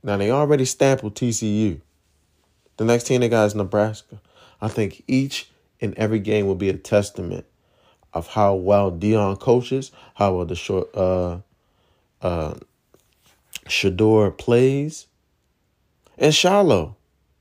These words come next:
Shiloh led the team in tackles. He had nine tackles coming down from the safety position. Now, that could be a good thing, and it also could be a bad thing.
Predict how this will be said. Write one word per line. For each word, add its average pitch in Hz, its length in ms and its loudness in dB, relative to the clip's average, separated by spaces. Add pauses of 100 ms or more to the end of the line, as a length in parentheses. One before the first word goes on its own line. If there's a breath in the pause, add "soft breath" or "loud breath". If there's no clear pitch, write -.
(100)
Shiloh 175 380 4
led 165 160 0
the 143 80 0
team 135 340 -2
in 120 60 -2
tackles. - 680 -6 (960)
He 202 120 4
had 151 140 6
nine 139 300 2
tackles - 600 -2 (380 soft breath)
coming 139 280 2
down 135 220 2
from 123 120 -4
the 104 80 0
safety 117 380 -2
position. 85 580 -8 (560 soft breath)
Now, 101 420 2 (240 soft breath)
that 117 120 2
could 104 100 -4
be 92 100 2
a 90 60 0
good 113 280 2
thing, 135 320 0 (480)
and 143 100 0
it 147 40 2
also 151 260 0
could 139 120 -8
be 143 100 0
a 135 60 0
bad 160 320 -6
thing. 87 240 -4